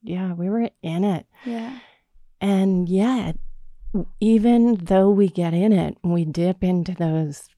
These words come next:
Speaker 1: those, um, kind of rageful states.
Speaker 2: Yeah.
Speaker 1: I still know that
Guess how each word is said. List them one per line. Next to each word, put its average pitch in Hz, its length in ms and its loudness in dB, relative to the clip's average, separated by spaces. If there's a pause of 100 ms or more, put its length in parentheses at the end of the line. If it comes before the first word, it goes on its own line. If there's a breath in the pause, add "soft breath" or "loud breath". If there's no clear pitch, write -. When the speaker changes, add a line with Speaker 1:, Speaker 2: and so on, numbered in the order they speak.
(300)
Speaker 1:
those, 160 440 -4 (420)
um, 156 540 -10 (200)
kind 185 220 -2
of 151 100 -12
rageful 170 500 -2
states. - 720 -8
Speaker 2:
Yeah. 226 340 -10 (640 loud breath)
Speaker 1:
I 196 340 2
still 190 580 -2
know 165 500 0
that 151 340 -6